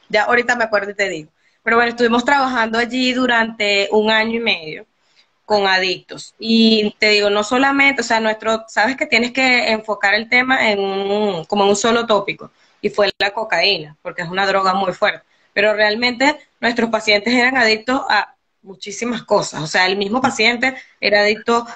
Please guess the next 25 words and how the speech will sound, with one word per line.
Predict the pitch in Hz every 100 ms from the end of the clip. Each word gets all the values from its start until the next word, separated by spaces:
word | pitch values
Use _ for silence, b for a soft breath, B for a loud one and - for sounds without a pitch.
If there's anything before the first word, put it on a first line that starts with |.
| B
a | 190
la | 190
cocaína, | 185 180 175 196 226 247 240 214
a |
la | 190
heroína, | 180 170 175 208 220 233 226
a |
la | 202
marihuana, | 185 165 165 175 202 226
al | 220
cigarro, | 226 165 165 190 214 220
al | 202
alcohol. | 175 165 - 180 202 220 233 - _ _ _ -
Este, | 202 175 - 190 185 185 202
estando | 196 214 214
allí, | 233 240 254
como | 269 269
estaban | 240 208 202
recluidos | 254 247 202 196 233
y |
no | 233 202
podían | 208 226 233 226
consumir | 240 240 208 196 185
estas | 214 226 220
cosas, | 233 233 247